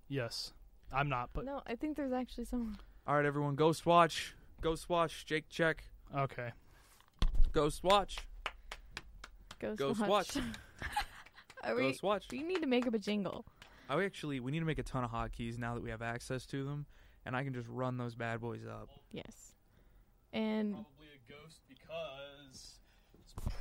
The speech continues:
Speaker 1: probably a ghost because no one's out there.
Speaker 2: No, really? Seriously?
Speaker 3: Well,
Speaker 1: No
Speaker 3: there
Speaker 1: one's
Speaker 3: was a
Speaker 1: out there.
Speaker 3: class that was trying to get in right before we started.
Speaker 2: Oh, maybe that's it.
Speaker 3: So I'm assuming
Speaker 2: Maybe
Speaker 3: it's
Speaker 2: I'm
Speaker 3: that.
Speaker 2: hearing K X T R or something.
Speaker 3: Well, are, wait, you're using that headphones?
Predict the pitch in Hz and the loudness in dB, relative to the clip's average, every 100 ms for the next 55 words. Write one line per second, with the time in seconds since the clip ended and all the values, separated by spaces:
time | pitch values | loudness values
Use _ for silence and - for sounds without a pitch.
0 | - 185 220 185 170 147 135 123 131 131 | 0 2 2 2 0 -4 -6 -6 -6 -4
1 | - - - - 123 - 123 - 120 117 | -6 -8 -10 -10 -10 -6 -6 -4 -4 -4
2 | 117 117 110 131 - - - - - - | -4 -2 0 0 -4 -6 -6 -8 -6 -6
3 | - - 269 285 233 220 269 311 - 247 | -6 -6 -2 0 0 -2 -2 4 6 6
4 | 262 - - - 143 151 208 156 - 123 | 2 0 0 2 4 4 4 2 0 0
5 | 123 - 98 110 123 120 120 120 117 113 | 0 0 0 0 0 0 0 0 2 2
6 | 110 113 - 113 117 233 220 220 240 - | 0 -4 -6 -6 -6 -4 0 0 -2 -6
7 | - 247 269 254 240 - 214 135 127 120 | -6 -4 -4 -6 -8 -8 -6 -2 -2 -2
8 | 151 139 123 240 311 311 294 262 254 226 | 0 0 0 2 4 4 4 0 0 -2
9 | 208 196 - - - - - 208 196 185 | -4 -8 -14 -20 -20 -20 -18 -14 -12 -12
10 | - - - - 226 - 226 247 240 - | -14 -16 -14 -12 -12 -10 -10 -10 -12 -14
11 | - - - 123 - 131 127 - - - | -12 -10 -6 -6 -4 -4 -4 -4 -10 -10
12 | 131 160 127 131 135 135 147 143 139 135 | -6 -2 -2 0 -2 -2 -4 -4 -6 -10